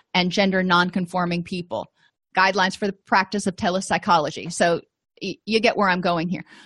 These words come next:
So if you go to your professional association's website or samhsa, you're going to find these clinical guidelines. They're almost always freely available, and you can just, you know, download them and look at them on,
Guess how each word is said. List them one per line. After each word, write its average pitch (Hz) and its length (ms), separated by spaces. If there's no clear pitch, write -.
So 262 120
if 247 100
you 254 80
go 277 160
to 320 80
your 302 100
professional 285 520
association's 254 760
website 226 640
or 220 160
samhsa, 208 680
you're 202 160
going 220 360
to 226 80
find 202 420
these 185 120
clinical 202 420
guidelines. 160 640
They're - 160
almost 226 400
always 214 420
freely 220 500
available, 190 760
and 180 240
you 180 80
can 190 120
just, 180 200
you 185 140
know, 135 140
download 196 480
them 170 200
and 180 140
look 175 140
at 170 120
them 170 200
on, 165 320